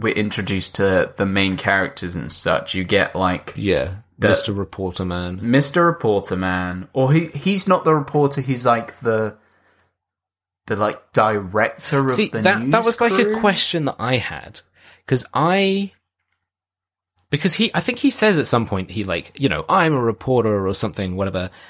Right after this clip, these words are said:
Speaker 2: And I was under the impression that, like, he is a reporter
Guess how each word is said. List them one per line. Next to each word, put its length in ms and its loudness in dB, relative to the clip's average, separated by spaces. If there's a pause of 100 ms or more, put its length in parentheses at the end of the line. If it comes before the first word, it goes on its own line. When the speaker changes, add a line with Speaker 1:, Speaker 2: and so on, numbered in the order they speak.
(180)
Speaker 2:
And 180 0
I 180 4
was 120 4
under 160 4
the 140 2
impression 840 -2 (560)
that, 220 0
like, 280 -2
he 300 -4
is 220 4
a 80 4
reporter 760 -4